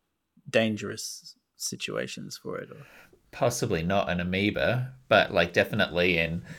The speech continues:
Speaker 2: maybe, like, lower life li-, forms, like animals and rats and things that are perhaps not, like, sentient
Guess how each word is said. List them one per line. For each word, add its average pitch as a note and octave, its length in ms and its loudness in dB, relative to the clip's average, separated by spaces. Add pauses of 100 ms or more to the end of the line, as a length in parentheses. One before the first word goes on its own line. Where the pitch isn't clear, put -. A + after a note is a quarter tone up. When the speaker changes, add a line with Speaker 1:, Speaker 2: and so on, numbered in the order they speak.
(160)
Speaker 2:
maybe, F#2 300 0
like, E2 240 -2
lower E2+ 240 2
life E2+ 380 -2
li-, G2 180 -4
forms, F2 500 -4
like D2 180 -4
animals E2+ 440 -2
and D#2 100 -10
rats F2 300 2
and F2+ 100 -6
things E2+ 220 -6
that F2+ 120 -2
are E2+ 40 -4
perhaps - 480 -4
not, D#2+ 240 -2
like, C2 320 -8 (380)
sentient F#2+ 680 -6